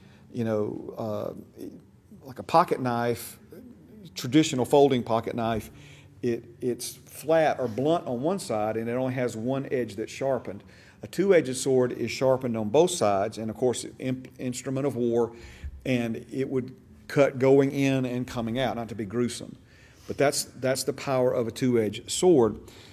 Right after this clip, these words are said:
Um, the other thing, and we see from the context that he's trying to give us some idea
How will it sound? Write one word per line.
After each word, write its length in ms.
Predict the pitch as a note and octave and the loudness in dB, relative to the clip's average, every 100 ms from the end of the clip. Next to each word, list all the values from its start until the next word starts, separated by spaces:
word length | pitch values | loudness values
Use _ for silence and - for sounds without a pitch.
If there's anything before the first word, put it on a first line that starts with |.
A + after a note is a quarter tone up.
| - - - - | -20 -20 -20 0
Um, 460 | C#3+ C#3 C#3 - - | 4 4 2 -4 -6
the 200 | D3+ D3+ | 2 8
other 560 | G#3 C4 A3+ F3 G3+ - - - - - - - | 8 10 8 8 2 -6 -20 -20 -20 -20 -20 -2
thing, 520 | G3+ F#3+ E3 E3 D#3+ - | 2 4 2 -2 -6 -2
and 160 | D#3 | 0
we 80 | D#3 | 2
see 440 | - G#3 G3+ E3+ | 2 4 4 2
from 260 | F3 - D3 | -2 -2 0
the 80 | C#3 | -2
context 920 | - A#3+ C4+ - C3+ B2 - - - - - - _ - | 0 0 2 4 4 4 0 -8 -12 -20 -20 -20 _ 4
that 240 | D3+ D#3+ | 6 6
he's 320 | E3 D#3+ - | 0 -2 -4
trying 420 | - - G3 A#3+ | -8 -6 -4 0
to 80 | G#3 | 0
give 220 | D3+ F#3+ | 6 8
us 300 | E3+ - - - | 8 2 -2 -6
some 300 | - F3+ - | 0 0 2
idea 640 | D3+ C3+ D3 D3+ C#3+ C#3+ | 2 4 6 8 8 6